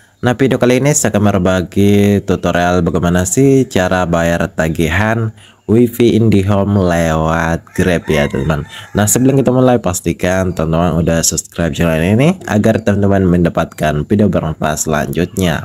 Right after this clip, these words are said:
Oke, kita langsung saja pada tutorialnya. Pertama-tama, kita membuka aplikasi Grab yang ada di sini, ya, teman. Kemudian kita ga-,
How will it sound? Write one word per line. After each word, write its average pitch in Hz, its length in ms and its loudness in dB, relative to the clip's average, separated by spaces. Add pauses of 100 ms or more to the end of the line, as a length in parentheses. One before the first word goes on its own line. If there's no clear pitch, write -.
(140)
Oke, 123 240 -4
kita 123 240 0
langsung 123 420 0
saja 110 380 2
pada 87 320 0
tutorialnya. 87 800 -2 (320)
Pertama-tama, 110 640 0
kita 101 400 -2
membuka 90 640 -2
aplikasi - 720 -4
Grab - 320 -4
yang 69 240 -4
ada 76 240 -2
di 71 160 -2
sini, 78 240 -2
ya, 71 80 0
teman. 92 480 -2 (4000)
Kemudian 131 480 2
kita 120 320 0
ga-, 104 320 0